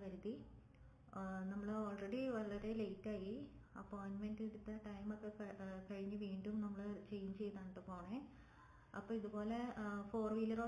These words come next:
ത്രീ വീലറോ ടു വീലറോ ഒക്കെ നമുക്ക് ഇതുപോലെ ബുക്ക് ചെയ്തിട്ട് പോകാൻ പറ്റും. ഇപ്പൊ നമ്മൾ ബുക്ക് ചെയ്തൊരു ഓട്ടോയിലാണ് പോയിക്കൊണ്ടിരിക്കണേ.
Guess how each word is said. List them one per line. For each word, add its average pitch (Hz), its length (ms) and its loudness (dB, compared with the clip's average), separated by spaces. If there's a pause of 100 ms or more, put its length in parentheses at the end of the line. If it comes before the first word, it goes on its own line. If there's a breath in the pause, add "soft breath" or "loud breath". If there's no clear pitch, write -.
ത്രീ 214 120 2
വീലറോ 202 360 0
ടു 214 140 0
വീലറോ 196 300 0
ഒക്കെ 202 140 -2
നമുക്ക് 196 240 0
ഇതുപോലെ 196 300 0
ബുക്ക് 196 260 -2
ചെയ്തിട്ട് 208 300 4
പോകാൻ 190 320 0
പറ്റും. 196 280 0
ഇപ്പൊ 226 160 -2
നമ്മൾ 220 380 2 (340 loud breath)
ബുക്ക് 233 240 -2
ചെയ്തൊരു 247 240 4
ഓട്ടോയിലാണ് 202 540 0
പോയിക്കൊണ്ടിരിക്കണേ. 190 840 -2